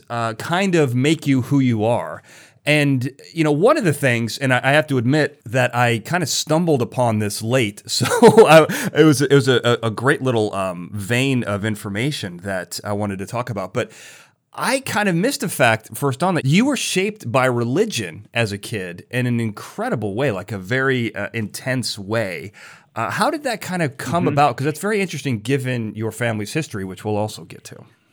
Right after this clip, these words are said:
Speaker 2: <laughs> How did, how did that come about? That came about being born in a manger to a virgin and a carpenter. It came about by,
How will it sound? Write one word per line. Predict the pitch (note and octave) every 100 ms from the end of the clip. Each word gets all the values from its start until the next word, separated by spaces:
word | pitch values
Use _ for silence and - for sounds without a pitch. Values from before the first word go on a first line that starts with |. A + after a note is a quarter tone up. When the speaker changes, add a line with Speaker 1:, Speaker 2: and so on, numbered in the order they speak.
| _ _ _
Speaker 2:
<laughs> | F#3 - E5 D5+ _ _ A3+ - _ -
How | C4
did, | - F3 -
how | F#3
did | F3+ E3
that | D3 C3 -
come | D3+
about? | C3 A#2 C3+ A#2 F3 A3 A3 G3+ F#3 D3+
That | C3+ E3 A3 A3
came | - G#3+
about | G3 F#3+ F#3+ D#3+
being | F3+ E3+ C#3
born | C#3+ F3 F3+ F3+
in | F3
a | E3
manger | D#3 D#3+ D#3+ D3+ C3 B2+ A#2 A2+ _ -
to | C3 B2 A#2+ A#2+ A2+ G#2 - A2+
a | A#2+
virgin | G#2+ C3 C3 A#2 B2 A#2
and | A2+
a | A2+
carpenter. | - B2+ B2+ A#2
It | A#2+ D#3+ D#3
came | G3+ A#3+
about | A#3+ F3+ E3+ E3+ C3+
by, | D3 D3+ D3+ D3